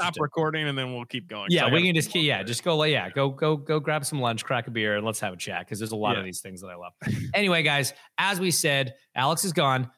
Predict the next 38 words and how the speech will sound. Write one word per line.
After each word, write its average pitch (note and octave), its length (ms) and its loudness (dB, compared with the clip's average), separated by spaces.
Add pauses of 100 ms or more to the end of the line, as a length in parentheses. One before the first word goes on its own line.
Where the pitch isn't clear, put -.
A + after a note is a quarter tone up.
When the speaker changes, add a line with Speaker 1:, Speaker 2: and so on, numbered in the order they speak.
(140)
Speaker 1:
but C#3+ 320 0
he D3+ 180 4
will C#3+ 680 6
actually D#3 480 2
be F#3 320 2
there G#2+ 440 0
this D#3+ 280 0
Speaker 2:
Man, D#3+ 160 2
that's B2 100 0
Speaker 1:
Thursday. C#3+ 240 2
Speaker 2:
not, C3 180 0 (140)
it C3 180 -8
doesn't A#2+ 300 -2
look A#2+ 160 -6
great. G2+ 300 -4 (680)
It - 60 -10
doesn't C#3 220 0
look B2+ 120 -2
great B2 200 0
that A2 100 -2
he's A#2 100 -2
not A#2+ 200 0
here C3 180 2
for A#2 160 -2
this. A#2 460 0
And B2 180 0
we're B2 140 2
like, C#3 180 0
"But E3+ 120 2
it, E3 100 -4
we'll E3+ 180 4
promise G#3+ 380 2
he'll D#3+ 100 2
be F#3 120 2
Speaker 1:
I - 20 4
Speaker 2:
here F#3+ 160 4
tonight." D3+ 420 6
Speaker 1:
promise, B2 120 4